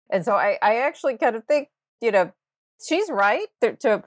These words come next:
point, but now it's become such an exposed, you know, there was these protesters outside of one of her meetings wearing a chicken suit. Like, it's, it spills over into what was once probably a reasonable posture to take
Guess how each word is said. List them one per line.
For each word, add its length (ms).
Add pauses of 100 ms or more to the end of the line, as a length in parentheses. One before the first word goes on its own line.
point, 300
but 160
now 280
it's 180
become 440
such 280
an 100
exposed, 800
you 80
know, 60
there 100
was 120
these 180
protesters 640
outside 380
of 60
one 180
of 160
her 340 (160)
meetings 440
wearing 280
a 60
chicken 360
suit. 440
Like, 160 (180)
it's, 440
it 180 (100)
spills 540
over 400
into 480 (320)
what 300
was 340
once 440
probably 380
a 80
reasonable 800 (260)
posture 760 (280)
to 100
take 340